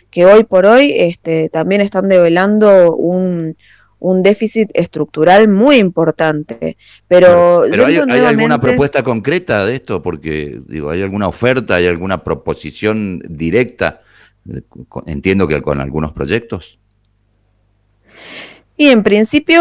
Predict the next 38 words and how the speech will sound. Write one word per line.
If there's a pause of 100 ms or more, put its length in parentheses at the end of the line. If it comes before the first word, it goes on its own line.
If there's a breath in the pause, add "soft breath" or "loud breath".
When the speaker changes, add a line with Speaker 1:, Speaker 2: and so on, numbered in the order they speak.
Speaker 2:
Porque
si
no
Speaker 1:
este
Speaker 2:
parece
nada
más
que,
que, (400 soft breath)
eh, (340)
seriamente,
y
sobre
todo
para
las
personas
que (260 soft breath)
carecen
de
la
posibilidad
de
tener
una
vivienda,
parece
que
son, (340 soft breath)
eh,
muy
buenas
intenciones,
pero, (100)
eh,
concretamente
no
se